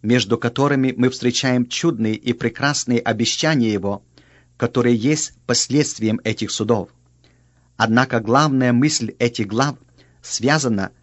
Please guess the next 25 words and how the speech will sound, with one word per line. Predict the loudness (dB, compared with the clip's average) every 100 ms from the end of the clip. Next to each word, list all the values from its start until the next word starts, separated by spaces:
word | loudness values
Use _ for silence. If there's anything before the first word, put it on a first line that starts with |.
| _ -20 -10
с | -4
опровержением | -2 2 4 4 2 2 2 4 2
греха | 0 -4 -4 -6 -8 -6
и | -2
возвещением | 0 0 -2 0 2 2 0 -4
о | -4
судах. | -4 -4 -6 -12 _ _ _ _ _ _ _ _
Читая | -2 -2 2 2 2 -2 _ _
сороковую | -4 0 0 0 2 2 4
главу, | 2 2 0 -4 _ _ _
мы | 2 2
замечаем | 4 2 2 0 -2 -2 -2
замечательную | 0 0 0 -2 -2 -2 0 0
перемену | 2 4 4 4 0
в | 0
характере | 0 0 -2 -4 -4
пророчеств. | -2 0 0 -2 -8 -14 _ _ _ _ _ _ _ 0
Мы | 4
могли | 4 4 4
бы | 4
назвать | 4 2 2 0 0 -2
это | -2 -2 -6 -8
вестью | -6 0 0 -2 -6 -2
о | 0
мире. | 0 0 -4